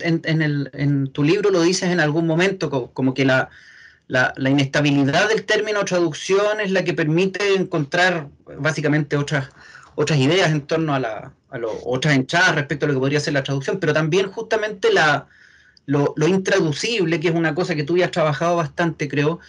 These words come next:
eh, lo intraducible también no es uno.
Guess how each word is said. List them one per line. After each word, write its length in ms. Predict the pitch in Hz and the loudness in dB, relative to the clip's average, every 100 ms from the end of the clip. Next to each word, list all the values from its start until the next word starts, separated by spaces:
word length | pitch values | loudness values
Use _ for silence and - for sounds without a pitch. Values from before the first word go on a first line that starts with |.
| - - _ _ - | -20 -20 _ _ -4
eh, 720 | 143 143 139 135 131 123 - - | 0 2 4 2 2 0 -6 -4
lo 200 | 143 156 | 0 2
intraducible 600 | 151 165 160 139 247 240 | 2 2 2 2 2 2
también 400 | 185 170 196 196 | 2 2 0 2
no 100 | 214 | 0
es 140 | 220 | 0
uno. 420 | 240 190 117 101 | -2 -2 -4 -8